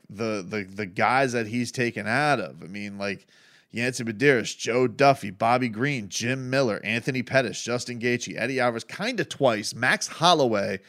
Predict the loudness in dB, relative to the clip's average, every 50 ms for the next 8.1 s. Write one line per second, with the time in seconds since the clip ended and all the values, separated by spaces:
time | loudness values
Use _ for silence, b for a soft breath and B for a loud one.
0 | B B B B B B B -6 -6 -2 4 4 4 4 4 4 4 2 2 2
1 | 0 -2 -2 -2 -4 -4 0 2 2 2 2 2 0 -2 -2 0 0 0 0 -4
2 | -4 -4 -4 -6 -6 -6 -6 -4 0 0 0 0 0 -2 -4 -6 -8 -6 -2 -2
3 | 0 0 0 -4 -4 -2 0 0 0 0 -4 -6 -2 0 0 0 2 0 0 0
4 | 2 0 0 0 0 -2 -2 -4 b b b b b b b b _ 4 4 6
5 | 6 6 4 4 4 4 4 4 2 2 0 0 2 2 2 2 2 0 -4 -8
6 | -8 -8 -8 -4 -4 -2 -2 -4 -4 -6 -4 -2 -2 -2 0 2 2 2 2 2
7 | 0 -4 -2 -2 -2 -2 -2 -6 -6 -8 -6 -6 -6 -6 -4 -4 -2 -2 -2 -4
8 | -6